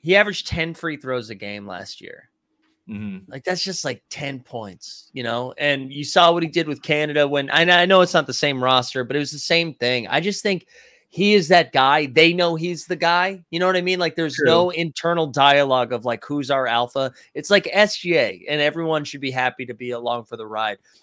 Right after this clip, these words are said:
Speaker 1: I think that's, like, a good thought process, though, Jeb, 'cause it does, right? Like, you're like, "Okay, if Jalen Williams takes a step, if Giddey takes a step,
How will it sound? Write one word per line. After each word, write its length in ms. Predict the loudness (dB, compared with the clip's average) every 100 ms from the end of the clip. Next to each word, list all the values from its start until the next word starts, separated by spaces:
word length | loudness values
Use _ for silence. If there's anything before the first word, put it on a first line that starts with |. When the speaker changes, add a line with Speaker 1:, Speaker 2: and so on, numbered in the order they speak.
| 2
Speaker 1:
I 120 | 2
think 180 | 2 -2
that's, 220 | 0 4
like, 120 | 4
a 60 | 4
good 240 | 0 2
thought 240 | 2 2
process, 460 | 2 0 0 -4 -6
though, 160 | -6 -6
Jeb, 320 | -2 -2 -2 _ _ _
'cause 160 | 0 2
it 160 | 4
does, 280 | 6 6 4
right? 220 | 2 2
Like, 180 | 2 -4
you're 160 | 0 4
like, 160 | 4 2
"Okay, 240 | 0 0
if 100 | 0
Jalen 360 | 0 0 0 -2
Williams 280 | -2 -2
takes 280 | -4 -6 -8
a 20 |
step, 340 | -8 -4 -2 -4
if 140 | -6
Giddey 260 | -2 0 -2
takes 300 | -6 -8 -10
a 60 |
step, 380 | -6 0 0 0